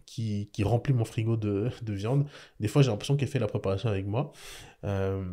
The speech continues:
et que finalement, ça me décharge d'un coup.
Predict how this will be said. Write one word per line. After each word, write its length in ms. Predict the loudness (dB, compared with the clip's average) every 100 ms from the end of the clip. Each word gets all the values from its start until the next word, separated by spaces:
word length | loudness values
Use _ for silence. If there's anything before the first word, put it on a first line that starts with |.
| -8 -10 -12 -14 -16 -16
et 160 | -8 -6
que 140 | 2 2
finalement, 360 | 4 0 0
ça 120 | 2 2
me 80 |
décharge 380 | 2 2 4 2
d'un 100 | 0
coup. 220 | -2 -6